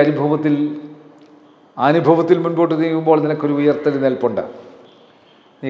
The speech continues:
കർത്താവിൻ്റെ രാജ്യത്ത് മുൻപന്തിയിൽ കാണും. ഈ ദിനത്തിൽ ഈ ശക്തി പറയുന്ന എനിക്കും കേൾക്കുന്ന നിങ്ങൾക്ക് ഒരുപോലെ ലഭിക്കട്ടെ. കണ്ണടയ്ക്കാൻ പ്രാർത്ഥിക്കാം. കർത്താവേ, പരിശുദ്ധ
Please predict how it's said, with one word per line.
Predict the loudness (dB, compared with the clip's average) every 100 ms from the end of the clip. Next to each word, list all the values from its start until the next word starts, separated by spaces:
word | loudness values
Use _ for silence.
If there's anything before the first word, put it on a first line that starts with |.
| 0
കർത്താവിൻ്റെ | 4 4 4 2
രാജ്യത്ത് | 2 2 -2 -4
മുൻപന്തിയിൽ | -4 -4 -4 -6 -4
കാണും. | -6 -6 -10 -18 -20 -20 -20 -20 -20 _ _ _ _ _ _ _ _ _ _ _ _ _ _ _ _ _ -6
ഈ | -2 -2 -2
ദിനത്തിൽ | -2 0 2 0 0 -6 -14 -18 -20 -20 -8 -4
ഈ | 0 2
ശക്തി | 0 -2 -8 -10 -18 -20 -20 -20 -20 _ _ -20 -20 -20 -6
പറയുന്ന | 0 2 2 2
എനിക്കും | 0 -2 2
കേൾക്കുന്ന | 2 2 0 -2
നിങ്ങൾക്ക് | -2 0 0
ഒരുപോലെ | 2 4 6 6 4
ലഭിക്കട്ടെ. | 2 0 -4 -8 -12 -16 -20 -20 -20 -20 -20 _ -6
കണ്ണടയ്ക്കാൻ | -2 4 4 4 4 4
പ്രാർത്ഥിക്കാം. | 2 2 -2 0
കർത്താവേ, | 4 4 4 2
പരിശുദ്ധ | -2 0